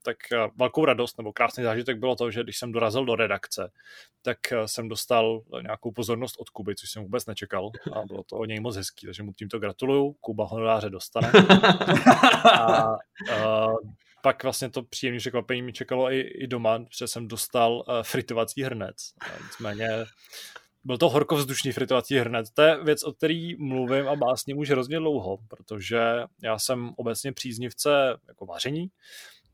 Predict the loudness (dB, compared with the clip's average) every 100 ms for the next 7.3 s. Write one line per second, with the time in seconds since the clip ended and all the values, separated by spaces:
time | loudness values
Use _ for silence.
0 | -8 2 6 6 6 2 -2 -2 0 0
1 | -2 -6 -8 -10 -4 -4 -4 -10 -8 -8
2 | -6 -8 -8 -10 -8 -6 -8 -10 -8 -8
3 | -8 -12 -10 -8 -8 -8 -8 -8 -10 -10
4 | -10 -8 -6 -6 -8 -8 -2 0 0 -4
5 | -12 -12 -10 -8 -8 -8 -8 -8 -8 -8
6 | -10 -14 -18 -14 -12 -10 -8 -10 -10 -8
7 | -8 -10